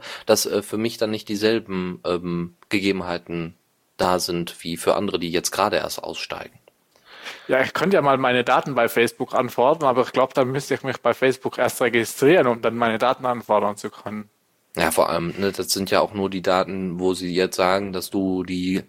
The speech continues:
Speaker 1: produziert hättest wahrscheinlich oder die sie über dich sammeln. Das heißt, wenn du die Maus bewegst oder sowas, aber nicht jetzt deine Kreditkartensachen. Ich glaube nicht, dass sie das anzapfen.
Speaker 2: Ja, aber
Speaker 1: Äh, sie benutzen es zwar zum Verknüpfen, aber das ist ja nichts, was du produziert hast.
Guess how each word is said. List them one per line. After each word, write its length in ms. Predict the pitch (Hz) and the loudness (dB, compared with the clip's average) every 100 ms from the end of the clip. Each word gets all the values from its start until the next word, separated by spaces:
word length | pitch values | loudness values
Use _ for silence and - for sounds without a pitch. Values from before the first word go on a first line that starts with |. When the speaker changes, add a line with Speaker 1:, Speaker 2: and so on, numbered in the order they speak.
| _ - | _ -4
Speaker 1:
produziert 560 | - 87 - - - | -2 -2 0 0 0
hättest 400 | 87 - 80 - | -8 -8 -12 -10
wahrscheinlich 520 | 76 - 78 80 85 92 | -8 -2 -2 -2 -2 -2
oder 140 | 82 | -2
die 180 | 85 82 | -4 -8
sie 200 | 85 85 | -6 -2
über 200 | 82 85 | 0 0
dich 180 | 82 - | -2 -2
sammeln. 420 | 90 95 92 110 | 0 0 -2 -4
Das 140 | 87 | -2
heißt, 200 | 90 85 | -2 0
wenn 100 | 82 | -2
du 60 | 87 | -2
die 120 | 85 | -2
Maus 260 | 80 113 - | 0 0 0
bewegst 340 | 92 95 - | -2 -2 0
oder 140 | 98 | -2
sowas, 280 | 95 101 101 - - - - | 0 -2 -2 -8 -14 -12 -4
aber 220 | 92 95 | 0 0
nicht 320 | 87 87 - | 0 -2 -2
jetzt 180 | 101 - | -2 0
deine 160 | 92 87 | -4 -4
Kreditkartensachen. 920 | 90 101 - 85 73 80 78 - - | -8 -10 -6 -4 -4 -2 -4 -4 -12
Ich 120 | - | -6
glaube 260 | 90 82 92 | 0 2 0
nicht, 220 | 92 - | -4 -6
dass 120 | 90 | -8
sie 80 | - | -4
das 160 | 69 - | -4 -6
anzapfen. 580 | 76 - 65 - - | -8 -6 -8 -8 -6
Speaker 2:
Ja, 60 | 80 | -2
aber 180 | 104 - | 0 0
Speaker 1:
Äh, 160 | 76 73 | 0 0
sie 140 | 90 | -2
benutzen 380 | 85 104 110 143 | 2 2 2 -2
es 160 | 120 - | -2 -2
zwar 200 | 135 135 | -2 -2
zum 180 | - 92 | -4 -12
Verknüpfen, 840 | - - - 110 120 - 156 - | -12 -12 -4 -4 -4 -8 -6 0
aber 140 | 92 | 0
das 200 | 92 - | 0 -4
ist 160 | - - | -6 -4
ja 60 | |
nichts, 300 | 95 101 - | -4 -4 -4
was 140 | 95 - | -4 -4
du 100 | 101 | -6
produziert 600 | - 87 - - 135 - | -6 -6 -4 0 2 0
hast. 300 | 73 - | -12 -14